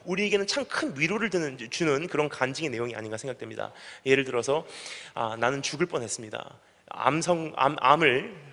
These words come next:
가지고 있었습니다. 그래서 전 사형 선고를 받고 한 달밖에 못 산다고 하는데 마지막 수단이라고 생각해서 저는 기도원으로 들어갔습니다. 하나님을 신뢰했습니다. 그리고 저는 기도했습니다. 기도하고, 기도하고 금식하다 보니 어느 날 제가 자는데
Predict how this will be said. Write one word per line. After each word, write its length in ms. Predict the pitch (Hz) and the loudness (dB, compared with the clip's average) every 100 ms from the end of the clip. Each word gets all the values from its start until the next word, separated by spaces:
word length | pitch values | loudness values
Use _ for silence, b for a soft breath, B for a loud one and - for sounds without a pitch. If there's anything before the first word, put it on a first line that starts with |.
| - | -12
가지고 340 | 117 113 120 | -10 -10 -10
있었습니다. 640 | 107 117 127 120 127 135 b b - | -8 -8 -8 -10 -10 -12 b b -2
그래서 240 | 160 147 | 0 0
전 140 | 147 131 | -2 0
사형 280 | - 180 | 2 2
선고를 320 | 170 165 139 123 | 2 0 0 2
받고 480 | 110 - 127 - B B B | 0 0 0 0 B B B
한 260 | - - 240 | -12 -2 4
달밖에 360 | 233 214 202 170 | 4 4 2 -2
못 120 | 123 | -2
산다고 340 | 151 143 117 | -2 -2 -2
하는데 340 | 123 135 113 104 | -2 -4 -6 -8
마지막 440 | 107 131 180 202 | -6 -6 0 0
수단이라고 380 | - 190 175 143 | 0 -2 -2 -6
생각해서 380 | 170 147 139 139 | -6 -6 -4 -6
저는 200 | 131 127 | -6 -8
기도원으로 480 | 147 147 156 165 | -6 -2 -2 -2
들어갔습니다. 640 | 202 127 110 - 123 139 131 B B - | -6 -6 -6 -8 -10 -10 -12 B B -4
하나님을 340 | 240 226 220 | 0 2 2
신뢰했습니다. 760 | 208 226 202 139 135 117 - 123 | 2 2 0 0 -4 -8 -10 -4
그리고 240 | 185 160 | 0 2
저는 220 | 180 147 135 | 2 0 -4
기도했습니다. 640 | 135 139 123 127 123 117 B B B | -4 -4 -6 -8 -10 -12 B B B
기도하고, 460 | - - 247 226 214 | 4 8 8 8 6
기도하고 460 | 214 202 190 175 165 | 4 6 6 6 0
금식하다 500 | 202 208 - 226 180 | 2 0 0 2 4
보니 300 | 156 127 165 | 4 0 0
어느 160 | 147 170 | 0 4
날 220 | 185 147 | 4 4
제가 180 | 156 151 | 0 0
자는데 640 | - 160 175 151 156 | 4 4 6 6 6